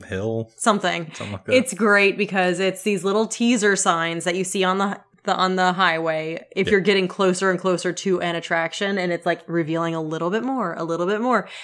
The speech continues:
Speaker 2: And then by the time you know what it is and how close you are, you're only twenty-five miles away. You have to go.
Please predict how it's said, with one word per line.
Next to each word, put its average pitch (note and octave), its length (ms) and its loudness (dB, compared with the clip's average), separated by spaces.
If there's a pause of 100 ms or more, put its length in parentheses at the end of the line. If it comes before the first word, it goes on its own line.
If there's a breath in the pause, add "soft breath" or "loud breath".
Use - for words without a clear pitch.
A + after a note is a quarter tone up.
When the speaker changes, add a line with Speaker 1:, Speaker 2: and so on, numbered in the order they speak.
Speaker 2:
And G3+ 120 2
then B3 120 4
by B3 80 4
the A#3 80 4
time A3 260 0
you G3 100 2
know F3+ 140 0
what F#3 140 2
it F3 100 0
is F3+ 200 2
and F3+ 100 -4
how E3+ 120 2
close E3+ 340 -4
you F#3+ 80 0
are, F#3+ 140 4
you're A3 120 0
only C4+ 160 0
twenty-five G3+ 500 0
miles B3 300 2
away. C#4+ 280 4
You F#3+ 140 0
have - 420 0
to F#3+ 80 -6
go. E3+ 480 0